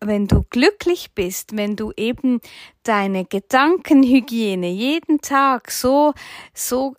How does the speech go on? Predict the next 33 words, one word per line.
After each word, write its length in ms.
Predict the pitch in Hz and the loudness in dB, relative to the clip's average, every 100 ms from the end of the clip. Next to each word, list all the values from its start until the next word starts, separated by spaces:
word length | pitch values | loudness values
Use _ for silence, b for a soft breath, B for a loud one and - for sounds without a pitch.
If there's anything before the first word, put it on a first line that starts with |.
| 220 | -6
ähm, 300 | 226 220 214 | -6 -6 -8
aufs, 420 | 208 208 208 - - | -6 -4 -6 -10 -8
auf 220 | 220 202 | -6 -6
ein, 340 | - 208 202 196 - | -6 -4 -4 -6 -8
ein, 420 | 196 196 185 165 | -8 -6 -8 -8
ein 180 | 202 196 | -8 -6
positiven 1040 | - 262 320 - 302 - - 247 240 233 208 | -2 0 2 2 -2 -4 -8 -6 0 0 2
Level 420 | 208 254 349 381 | 2 2 4 2
bringst, 680 | - 233 269 330 - - - B B B B | 2 2 4 2 0 -10 -16 B B B B
dann 180 | 220 233 | -6 -4
ist 180 | 247 269 | -4 -4
es 140 | 285 | -4
eben 260 | 277 254 254 | -4 -2 -2
so, 200 | 269 254 | 0 0
dass 260 | 220 214 - | 0 -4 -2
du, 300 | 247 214 - | -2 -2 -4
ja, 260 | 208 185 - - | -4 -4 -4 -4
glücklich 520 | 285 392 311 277 - | -2 -2 -2 -4 -4
bist, 520 | 226 185 - - - B B B B | -4 -4 -6 -16 -20 B B B B
weil 180 | 202 202 | 0 0
du 240 | 220 214 - - | 0 -4 -8 -6
die 100 | 226 | -4
guten 420 | 247 269 - 240 | -2 -2 -2 -2
Gedanken 580 | 226 - 240 - 269 226 | -2 0 0 0 -2 0
denkst. 460 | 190 170 170 - - | 0 -2 -4 -10 -6
Und 220 | 233 202 | -2 2
auch 160 | 185 190 | 0 0
hier 260 | 247 311 | 0 2
wieder 240 | 269 277 262 | 2 2 2
ein 180 | 233 | 2
Einschub, 800 | - 196 247 294 - 269 277 - - - | -2 0 4 2 2 0 0 -2 -6 -4
nur 280 | 220 220 214 | -2 0 0
du 360 | 254 285 202 | -2 -2 -4